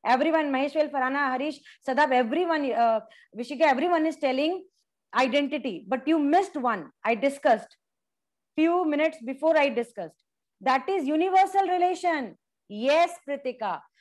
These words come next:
That is what, beta, these are the key points you have to remember. In board exam, you cannot think, sit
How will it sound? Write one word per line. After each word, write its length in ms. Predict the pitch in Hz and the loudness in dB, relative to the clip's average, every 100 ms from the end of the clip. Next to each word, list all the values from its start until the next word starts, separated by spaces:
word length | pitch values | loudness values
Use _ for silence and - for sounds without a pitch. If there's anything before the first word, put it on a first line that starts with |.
| _ - | _ -8
That 300 | 190 247 262 | -2 0 0
is 180 | 370 359 | -2 -2
what, 240 | 302 320 254 | 0 0 0
beta, 260 | 302 294 | -2 -2
these 220 | 220 294 330 | -2 -2 2
are 160 | 330 | 2
the 140 | 294 349 | 2 -4
key 160 | - 320 | -4 -8
points 320 | 339 349 339 | -4 -6 -4
you 60 | 330 | -6
have 80 | 330 | -4
to 60 | |
remember. 500 | 311 294 285 262 208 - _ - | -4 -2 -2 0 0 -2 _ -4
In 180 | 254 | -2
board 200 | 240 302 | 2 0
exam, 300 | 330 277 320 | 0 -2 -2
you 80 | 311 | -2
cannot 360 | 302 285 311 339 | -2 -2 -2 -4
think, 240 | 320 302 302 | -6 -6 -4
sit 200 | 302 | -4